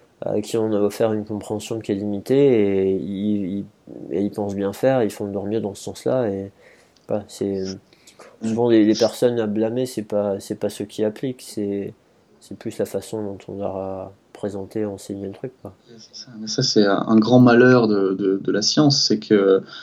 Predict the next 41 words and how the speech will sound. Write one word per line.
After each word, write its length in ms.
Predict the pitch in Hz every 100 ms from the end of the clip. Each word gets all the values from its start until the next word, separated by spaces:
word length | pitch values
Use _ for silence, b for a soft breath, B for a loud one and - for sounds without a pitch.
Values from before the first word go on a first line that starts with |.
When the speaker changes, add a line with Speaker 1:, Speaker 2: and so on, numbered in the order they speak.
| B B
Speaker 2:
euh, 220 | - - -
ça, 180 | 127
c'est 200 | 123 -
un 200 | 95 90
philosophe 380 | 92 107 107 107
des 100 | 104
sciences 240 | 107 120 117
qui 60 |
s'appelle 260 | - - 101
Gaston 300 | 101 - 107
Bachelard, 480 | 107 - 123 123 -
qui, 260 | - -
euh, 180 | 107 110 113
qui, 320 | 107 101 104
qui 160 | -
insistait 360 | 104 - 107 107
beaucoup 260 | 110 107 113
là-dessus 320 | 107 - 120
dans 120 | 104
son 140 | -
bouquin 320 | 101 - - 113
sur, 260 | - 107
euh, 280 | 104 104 -
qui 80 | -
s'appelle, 260 | 113 110 107
je 120 | -
crois, 200 | - 110
le, 200 | 107 98 B B B
le 60 | 110
Nouvel 200 | 110 110
Esprit 220 | 107 110
Scientifique. 540 | - - - 139 139 B B B B B
C'est, 260 | - 214 208
euh, 320 | 202 - -
c'est, 420 | - - 107 - - - -
de 160 | 113 113
manière 340 | 117 139 143
générale, 680 | 135 117 117 110 123 143 - b b b -
euh, 320 | 117 104 -
la 220 | 92 104 107
science, 720 | - 120 123 143 143 -